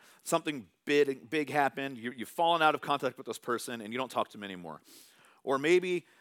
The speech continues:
maybe it's a, a son or daughter that's grown distant, and you, you don't know how to reconnect with them. Or maybe it's your in-laws, and you've never been able to connect with them. But, but I think we all have relationships that, that we, some that were strong,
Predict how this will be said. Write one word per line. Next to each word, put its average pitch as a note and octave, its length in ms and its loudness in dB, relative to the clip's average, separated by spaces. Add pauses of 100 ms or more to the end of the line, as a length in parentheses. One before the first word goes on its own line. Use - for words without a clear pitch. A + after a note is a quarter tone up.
(140)
maybe E3 280 4
it's D#3+ 160 2
a, C3 400 4
a B2 100 0
son D#3 440 -2
or D3 220 2
daughter A#2+ 480 0
that's - 160 -8
grown B2+ 200 -8
distant, A2+ 400 -2
and A2+ 80 -12
you, A2+ 160 -8
you C#3 100 -8
don't D3 140 -4
know C#3+ 80 -10
how C#3 220 -4
to B2+ 60 -12
reconnect A2+ 520 -14
with F#2 140 -18
them. D2+ 100 -20 (480)
Or C3 100 0
maybe F3+ 380 4
it's - 180 0
your E3 80 0
in-laws, C3 460 0
and C#3+ 100 -4
you've C#3 180 -8
never E3+ 300 2
been A2+ 140 -2
able F2+ 180 -6
to D#2+ 80 -20
connect G2 300 -10
with D#2 100 -14
them. C2+ 140 -20 (840)
But, D3+ 160 4
but D3+ 220 2
I D3+ 60 -2
think F3+ 180 0
we E3+ 80 4
all F3 120 4
have F3+ 140 2
relationships D3+ 680 -4
that, A#2+ 240 0 (480)
that C#3+ 120 4
we, C#3 280 -4
some G3+ 280 -2
that F3 120 -4
were D3 80 -6
strong, G3 640 -2